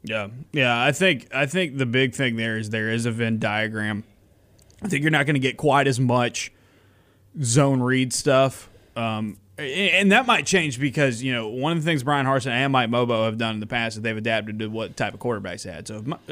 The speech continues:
so if Bo Nix is more comfortable doing that, they'll put s-, more of that stuff in there. But you didn't see quite as many R P Os. You didn't see quite as many kind of zone read based stuff.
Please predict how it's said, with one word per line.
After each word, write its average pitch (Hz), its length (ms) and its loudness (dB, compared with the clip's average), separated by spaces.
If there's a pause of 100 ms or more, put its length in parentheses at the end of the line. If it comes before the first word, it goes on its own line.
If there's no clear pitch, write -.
so 139 200 -2
if 113 120 -8 (460)
Bo 147 300 0
Nix 196 240 0
is 127 120 0
more 127 260 2
comfortable 117 340 -2
doing 110 180 -4
that, 123 240 2
they'll 107 100 -4
put 107 280 -6
s-, - 120 -10 (140)
more 117 280 -6
of 110 60 -6
that 104 140 -8
stuff 101 240 -8
in 104 80 -8
there. 95 140 -8
But 107 180 -6 (340)
you - 80 -2
didn't 226 200 2
see 190 100 6
quite 160 320 4
as 135 140 0
many 160 260 2
R 156 160 0
P 139 180 2
Os. 131 180 4
You 127 100 2
didn't 131 180 -2
see 139 140 -2
quite 131 320 2
as 127 120 -2
many 123 280 -2
kind 120 140 -2
of 113 60 -6
zone 123 260 -2
read 117 280 -4
based 117 280 -2
stuff. 135 380 0